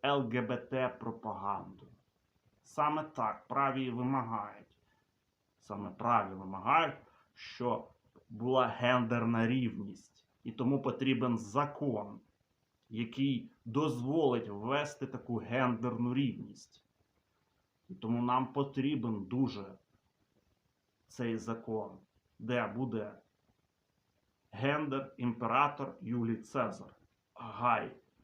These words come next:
Саме так. І тоді пищати ніхто не буде про те, що хтось когось узурпує.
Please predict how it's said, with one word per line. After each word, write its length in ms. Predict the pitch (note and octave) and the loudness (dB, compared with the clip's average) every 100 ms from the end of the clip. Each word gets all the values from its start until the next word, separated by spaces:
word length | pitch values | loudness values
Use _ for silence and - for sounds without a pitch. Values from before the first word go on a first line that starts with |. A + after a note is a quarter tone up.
| _ _ _ _ _ | _ _ _ _ _
Саме 340 | - C3+ C#3 D#3+ | -12 -4 -4 -4
так. 480 | - F3+ - - _ _ _ _ _ _ _ _ _ _ _ _ _ _ _ | 2 4 4 -4 _ _ _ _ _ _ _ _ _ _ _ _ _ _ _
І 140 | - C#3 | -2 -2
тоді 640 | C#3 A#2 A2 F#3 C3+ - _ _ _ _ _ | 0 -4 -4 -4 -4 -6 _ _ _ _ _
пищати 640 | - A#2+ - D3 D3+ D3+ | -6 -6 -4 4 4 4
ніхто 340 | C3 C3 - C#3+ | -2 -4 -4 -2
не 120 | D3 | -2
буде 360 | C#3 C#3+ F#2 - - _ _ _ _ | 0 -2 -4 -10 -16 _ _ _ _
про 160 | A2+ | -6
те, 460 | A2 - D#3+ D#3+ - _ | -4 -2 0 0 -4 _
що 320 | _ - - A#2 | _ -12 -8 -8
хтось 400 | - C#3+ C#3+ - | -4 -2 -2 -4
когось 640 | - A2+ B2 C3+ - - _ _ _ _ _ _ _ _ _ _ _ _ _ _ _ _ _ _ _ _ _ _ _ _ _ _ _ _ _ _ _ _ _ _ _ - _ _ _ | -8 -6 -2 -2 -4 -16 _ _ _ _ _ _ _ _ _ _ _ _ _ _ _ _ _ _ _ _ _ _ _ _ _ _ _ _ _ _ _ _ _ _ _ -20 _ _ _
узурпує. 800 | - B2+ A#2 A2+ - B2 G2 F#2 | -4 -2 0 -4 -4 -4 -4 -6